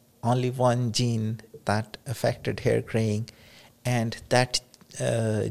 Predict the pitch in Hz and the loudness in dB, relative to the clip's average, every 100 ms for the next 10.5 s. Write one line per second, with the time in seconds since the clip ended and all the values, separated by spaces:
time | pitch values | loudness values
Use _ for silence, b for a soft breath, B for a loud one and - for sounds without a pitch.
0 | 107 135 131 127 123 - 113 - 117 120 | -2 0 2 0 0 2 0 0 -2 0
1 | 120 120 139 - 117 113 117 - - _ | 0 -2 -4 0 0 0 -2 -6 -14 _
2 | _ b b _ _ _ _ 120 120 131 | _ b b _ _ _ _ 0 2 0
3 | 123 - 127 127 127 135 123 113 123 117 | -2 2 2 2 0 -2 -2 0 0 0
4 | 110 - - 113 110 110 120 110 - 110 | -2 -6 -4 -2 0 -2 -2 -2 -4 -6
5 | 120 - - - - - 104 - - _ | -4 -6 -6 -8 -6 -6 -6 -8 -12 _
6 | _ b b b b 120 127 131 135 127 | _ b b b b 0 4 6 4 4
7 | 131 127 127 120 113 113 - - - 127 | 0 0 0 2 2 2 -2 -10 -8 -4
8 | 113 - 120 - 120 120 120 113 113 110 | -2 0 0 0 -2 -2 0 0 2 0
9 | 113 110 113 110 110 113 113 113 110 - | 0 -2 -2 -2 -4 -4 -4 -4 -4 -4
10 | 110 - - 85 | -4 -2 -2 -2